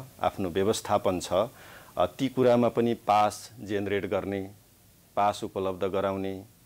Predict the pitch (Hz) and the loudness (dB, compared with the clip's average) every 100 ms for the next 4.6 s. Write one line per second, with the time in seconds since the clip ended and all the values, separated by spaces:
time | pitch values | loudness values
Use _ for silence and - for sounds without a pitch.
0 | - 117 113 113 92 104 98 101 101 104 | 0 2 4 2 0 -4 -4 -4 -8 -12
1 | - 113 113 110 104 98 95 95 101 92 | -2 2 4 2 2 -2 -2 -4 -6 -8
2 | 78 90 104 - 104 90 95 92 107 120 | -8 -8 -8 -4 0 0 -2 -4 -4 -4
3 | 104 92 101 98 - 95 95 95 95 95 | -6 -8 -8 -8 -6 -4 -2 -4 -4 -6
4 | 95 95 - 101 92 | -6 -8 -4 -2 -2